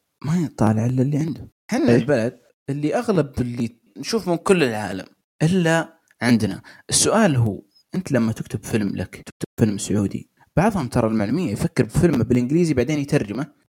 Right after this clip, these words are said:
Speaker 1: كتابة، ترى فيه كتاب نظام إيش؟ آه، آه، إنه يكتب، آه، يفكر بالفكرة من ثقافة مختلفة ويحاول يخليها كثق-، لثقافتنا ويحولها بطريقة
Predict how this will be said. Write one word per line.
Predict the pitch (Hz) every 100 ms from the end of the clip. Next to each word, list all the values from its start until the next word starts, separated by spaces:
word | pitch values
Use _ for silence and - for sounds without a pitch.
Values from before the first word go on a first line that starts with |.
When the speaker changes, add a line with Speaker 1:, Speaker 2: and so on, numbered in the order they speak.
| _
Speaker 1:
كتابة، | - 175 107 104
ترى | - 104
فيه | 123 202 131 -
كتاب | - - 123 139 147
نظام | 131 127 135
إيش؟ | 151 160 - - _ _
آه، | 131 113 110 107 - _ -
آه، | 120 107 104 -
إنه | 110 113
يكتب، | 135 - 147 135 - _ _ _
آه، | 123 107 98 _ _
يفكر | - 156 - 127
بالفكرة | 117 117 - 123
من | 110
ثقافة | 107 - - 151 143
مختلفة | 131 - 151 156 147
ويحاول | 123 - 127 127
يخليها | 123 120 127 120
كثق-، | 117 113 107 -
لثقافتنا | 113 104 107 98 110 107 -
ويحولها | 104 - 98 117 110
بطريقة | - - 113 - 104